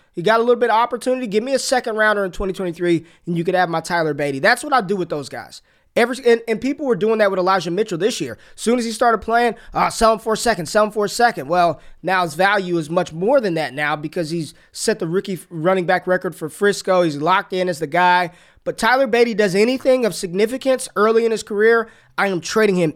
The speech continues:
immediately because I don't believe he's gonna have the same, his story is gonna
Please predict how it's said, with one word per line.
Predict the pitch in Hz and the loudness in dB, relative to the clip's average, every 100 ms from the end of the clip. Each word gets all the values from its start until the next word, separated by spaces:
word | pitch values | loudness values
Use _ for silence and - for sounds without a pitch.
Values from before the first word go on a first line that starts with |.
| _ - | _ -4
immediately | 170 208 240 185 123 123 | 2 4 4 0 -6 -14
because | 123 156 175 | -12 -8 -2
I | 185 | 0
don't | 214 180 | 0 -2
believe | 180 196 170 - - - | 0 2 2 0 -16 -8
he's | 185 | -6
gonna | 165 180 | -2 -2
have | 170 | -2
the | 156 | -4
same, | - 185 175 | -4 -2 -2
his | 160 165 | -4 -4
story | - 185 | 0 2
is | 165 | 2
gonna | 165 | -2